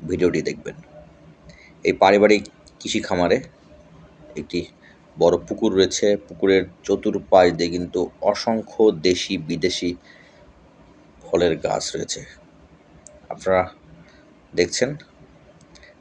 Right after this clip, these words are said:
আমি এই কৃষি খামারের একদম ভিতরে প্রবেশ করার চেষ্টা করেছি। আজ আপনাদেরকে দেখাবো যেখানে কোন ধরনের গাছগুলো রয়েছে বা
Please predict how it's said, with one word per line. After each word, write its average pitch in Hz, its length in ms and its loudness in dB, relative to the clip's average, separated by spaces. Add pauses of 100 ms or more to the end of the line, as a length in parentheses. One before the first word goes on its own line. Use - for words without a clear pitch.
(520)
আমি 87 200 -4
এই 87 120 -2
কৃষি 92 240 -6
খামারের 87 340 0 (320)
একদম 85 240 -4 (120)
ভিতরে 85 280 -2 (1000)
প্রবেশ 95 300 -2
করার 90 260 6
চেষ্টা 87 280 -2
করেছি। 92 300 -2 (1700)
আজ 92 160 2
আপনাদেরকে 98 340 -2 (120)
দেখাবো 90 280 2 (520)
যেখানে 92 280 -4 (500)
কোন 104 100 0 (120)
ধরনের 98 280 2 (720)
গাছগুলো 87 560 2
রয়েছে 82 280 0 (480)
বা - 100 -2